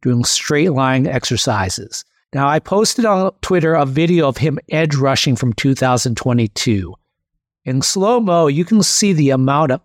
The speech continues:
ankle flexion, strength, and torque that is necessary for him to rush from the edge.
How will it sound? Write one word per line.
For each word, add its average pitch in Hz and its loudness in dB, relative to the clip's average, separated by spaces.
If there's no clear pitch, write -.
ankle 170 2
flexion, 156 -2
strength, - -2
and 123 0
torque - -4
that 120 0
is 117 0
necessary 135 0
for 113 -2
him 127 0
to 120 0
rush 117 0
from 123 0
the 117 -2
edge. 101 -4